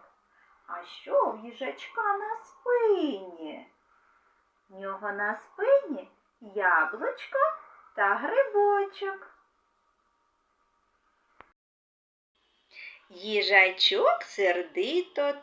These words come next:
тупа, поспіша додому. На спині несе він їжу, листя і солому. Поспішає він маляток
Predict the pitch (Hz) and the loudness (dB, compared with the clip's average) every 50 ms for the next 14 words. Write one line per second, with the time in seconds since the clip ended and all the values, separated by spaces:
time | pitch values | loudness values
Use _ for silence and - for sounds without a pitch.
0 | - _ _ - 415 403 190 180 - - _ - 180 175 175 - - - _ - | -14 _ _ -8 -6 -6 -6 -6 -8 -10 _ -6 -4 -4 -4 -6 -12 -18 _ -20
1 | _ _ _ _ - 175 180 185 - - - - - 277 320 370 349 330 - - | _ _ _ _ -2 -2 0 0 -2 -6 -12 -10 -6 -4 -2 0 2 4 4 4
2 | 285 254 247 240 247 233 302 330 381 392 - 415 359 330 294 254 233 240 247 247 | 4 2 2 0 -2 -2 -2 -2 -2 -2 -2 0 0 4 6 6 6 4 2 0
3 | 254 269 269 269 277 294 285 - _ _ _ _ - - - - _ - 180 180 | 0 0 0 0 -2 -2 -6 -14 _ _ _ _ -20 -20 -20 -20 _ -12 -4 -2
4 | 180 180 180 180 - - - - 196 180 180 175 175 175 175 190 226 269 330 359 | 0 0 0 -2 -6 -12 -8 -4 -2 -2 -2 -4 -6 -10 -10 -8 -8 -6 -4 -4
5 | 370 392 - - - - - - - _ _ _ _ _ 185 185 190 185 185 185 | -6 -6 -10 -14 -20 -20 -20 -20 -20 _ _ _ _ _ -8 -4 -4 -4 -4 -4
6 | - - - 190 180 175 180 180 208 254 330 508 523 539 539 508 494 480 453 415 | -8 -4 0 2 2 2 2 0 -2 -6 -6 -6 -8 -10 -8 -6 -4 -2 2 4
7 | 403 403 392 392 370 370 359 370 392 - - _ _ _ _ _ _ _ _ _ | 6 6 6 4 0 -2 -2 -4 -6 -8 -14 _ _ _ _ _ _ _ _ _
8 | _ - 403 427 480 539 587 - - - _ - 185 180 185 - - - - - | _ -2 2 6 6 6 6 4 -2 -10 _ -2 -2 -2 -2 -4 -12 -20 -20 -12
9 | - 240 254 254 - - 349 480 480 453 415 381 302 302 302 294 285 269 262 254 | -6 -6 -6 -6 -4 -4 -2 0 0 2 2 2 2 4 6 4 4 4 2 -4
10 | 247 240 247 254 - _ _ _ _ _ _ _ _ _ _ _ _ _ 180 196 | -6 -8 -10 -12 -16 _ _ _ _ _ _ _ _ _ _ _ _ _ -4 -4
11 | 202 - - - 226 220 226 226 - - 277 277 349 453 466 415 339 262 190 180 | -4 -4 -8 -8 -6 -4 -2 2 2 2 2 2 0 -2 -4 -4 -4 -4 -4 -6
12 | - - - - _ _ - 254 262 311 359 403 392 440 480 523 508 480 415 320 | -8 -10 -16 -20 _ _ -14 -10 -8 -8 -6 -6 -6 -4 -2 0 2 2 2 2
13 | 233 196 185 - - 151 147 147 - | 2 0 -2 -4 -6 -6 -6 -6 -10